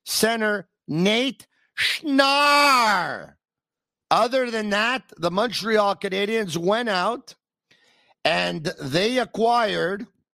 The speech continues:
a fifth-round pick and twenty in twenty twenty-four and Tony Sand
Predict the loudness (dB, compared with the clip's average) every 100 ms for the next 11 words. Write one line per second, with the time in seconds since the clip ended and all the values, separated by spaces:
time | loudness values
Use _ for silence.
0 | _ _ _ _ _ _ -20 _ _ _
1 | -4 -2 -2 0 0 -2 -2 0 -2 -2
2 | -4 -4 -8 -6 -6 -6 -8 -2 -2 -2
3 | -8 -4 -4 -2 0 0 0 -6 0 -2
4 | 0 -6 0 0 2 -2 -4 -4 -4 -8
5 | -12 _ _ _ _ 4 4 4 0 0
6 | -2 -4 -10 _ _ -6 -4 -2 0 4
7 | 4 4 2 0 0 2